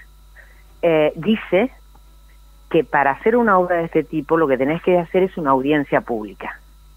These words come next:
Para hacer una audiencia pública lo primero que tenés que hacer es poner a la, a disposición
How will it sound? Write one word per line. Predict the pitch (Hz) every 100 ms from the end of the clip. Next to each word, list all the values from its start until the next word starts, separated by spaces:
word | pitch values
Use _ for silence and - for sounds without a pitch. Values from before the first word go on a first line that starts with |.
| - - - - - -
Para | - 151 160
hacer | - 294 330
una | 214
audiencia | 151 160 170 165 147
pública | 160 170 190 175
lo | 135
primero | 120 135 151
que | 156
tenés | 139 151 -
que | 160
hacer | - 170 185 -
es | 147 -
poner | - 143 139 123
a |
la, | 120 117 127 117 -
a | 127
disposición | 131 - 127 143 135 160 135 110